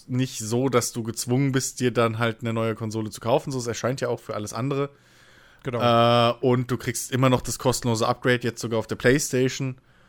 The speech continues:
Speaker 1: Und, ähm, dann, also, ne, so, ey, ich, ich seh's dann eher, wenn's wirklich gl-, zeitgleich kommt,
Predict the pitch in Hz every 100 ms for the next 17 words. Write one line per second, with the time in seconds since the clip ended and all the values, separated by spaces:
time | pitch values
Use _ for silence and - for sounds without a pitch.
0 | _ _ _ _ _ - 127 123 120 117
1 | - 117 113 113 113 - 120 120 - _
2 | _ _ - 117 123 117 104 98 107 120
3 | 135 _ _ - 117 104 - 131 147 139
4 | 123 - 131 - 151 - 147 147 139 135
5 | 185 - 185 214 208 - 143 _ - 151
6 | 175 165 151 139 - 165 208